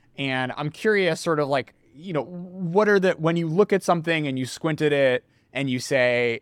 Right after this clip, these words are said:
"Uh, this isn't, this isn't, <laughs> you know, this needs, this needs a few more minutes in the, in the, um, uh, uh, you know, in the oven or whatever." What is the, you know, w-, what are the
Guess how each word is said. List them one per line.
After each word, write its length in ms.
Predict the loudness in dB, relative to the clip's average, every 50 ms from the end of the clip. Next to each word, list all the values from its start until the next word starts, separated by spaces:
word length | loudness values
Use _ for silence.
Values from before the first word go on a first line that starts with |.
| _ _
"Uh, 360 | -6 -2 0 0 0 0 0
this 220 | -2 -4 -6 -6 -6
isn't, 380 | -8 -8 -6 -8 -8 -8 -10 -14 _ _ _ _ _ _ _ _ _ _ _
this 200 | -6 -6 -4 -2
isn't, 380 | -4 -2 -2 0 -2 -2 -2 -4
<laughs> 160 | -8 0 0 0 0 0 -6 -4 2
you 80 | 4
know, 80 | 4 6
this 180 | 6 4 2
needs, 180 | 2 -2 -2 -2 -6 -10 -2
this 140 | 0 2 2
needs 160 | 2 2 2
a 40 | 0
few 140 | 0 0 2
more 160 | 4 4 4
minutes 340 | 4 4 4 4 2 2 0
in 100 | -2 0
the, 220 | 0 0 0 -2
in 140 | -4 -6 -4
the, 180 | -2 0 2 2
um, 220 | 2 0 0 0
uh, 240 | 0 2 2 2 0 -2 _ _ -18 -6
uh, 520 | 0 2 2 4 4 4 4 4 4 2 0
you 120 | -2 -4 -4
know, 100 | -2 -2
in 80 | -2
the 120 | -2 0 0
oven 300 | 0 0 -2 -4 -4 -4
or 140 | -6 -4
whatever." 340 | -6 -6 -6 -6 -8 -8 -8
What 220 | -2 0 2 2 2
is 180 | 2 -2 0
the, 380 | 0 2 2 4 4 4 2 0 -2
you 80 | -6
know, 80 | -6 -6
w-, 320 | -6 -6 -6 -6 -6 -4
what 180 | 2 4 4 6
are 100 | 6 4
the 340 | 4 4 4 4 4 0